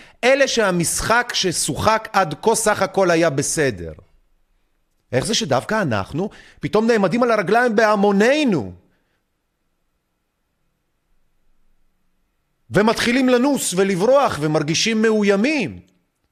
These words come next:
כי כשהסתכלנו ימינה ושמאלה להבין מה זה הדבר הזה שהפחיד אותנו, מה קרה פה לכל הרוחות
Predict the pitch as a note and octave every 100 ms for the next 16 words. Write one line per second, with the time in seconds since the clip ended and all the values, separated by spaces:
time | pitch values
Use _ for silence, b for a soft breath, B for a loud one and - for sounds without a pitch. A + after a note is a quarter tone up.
0 | _ _ _ _ _ _ _ _ _ _
1 | _ _ _ _ _ _ _ _ _ _
2 | _ _ _ _ _ _ _ _ _ _
3 | _ _ _ - D3 D#3+ D3 D3+ B3 A#3+
4 | C4 A3+ F3+ A#3+ B3 F3 - A3+ C4+ F3+
5 | C3+ C3+ E3 G3+ F#3 G3 A3 E3 F#3 A3
6 | F#3 - D3+ - A#3 A3+ - D3+ B2+ B2+
7 | G3 E3+ F3 C#4+ E3 C#3 - A2 G#2+ G#2
8 | A2+ A#2